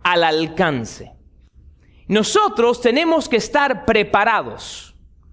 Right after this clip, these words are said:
listos, adecuados. Cuando uno va a correr un maratón, uno entrena,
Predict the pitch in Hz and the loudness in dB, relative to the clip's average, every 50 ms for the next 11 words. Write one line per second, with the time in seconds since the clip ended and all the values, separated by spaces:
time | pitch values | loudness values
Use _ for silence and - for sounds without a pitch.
0 | _ _ _ _ - - - _ _ - - - 151 175 233 311 339 330 339 - | _ _ _ _ -20 -20 -20 _ _ -20 -16 -8 -4 -2 0 2 2 2 0 -2
1 | - - 311 277 - 262 226 214 208 196 - 262 262 233 202 185 170 196 196 202 | -2 -2 -2 0 2 0 2 2 0 0 2 2 2 2 2 2 2 2 2 2
2 | 214 247 277 277 277 277 285 277 277 240 214 240 269 277 269 262 240 233 233 220 | 2 2 2 2 2 2 2 2 2 2 2 2 2 0 0 0 0 2 2 2
3 | 208 196 - - 294 320 359 359 370 359 - - - - - - 247 269 285 285 | 0 0 0 0 0 0 2 0 -2 -4 -6 -12 -20 -20 -4 0 2 2 2 2
4 | 277 247 220 214 208 202 202 - 320 320 285 233 196 175 | 2 0 0 0 0 -2 0 2 2 2 2 2 0 -2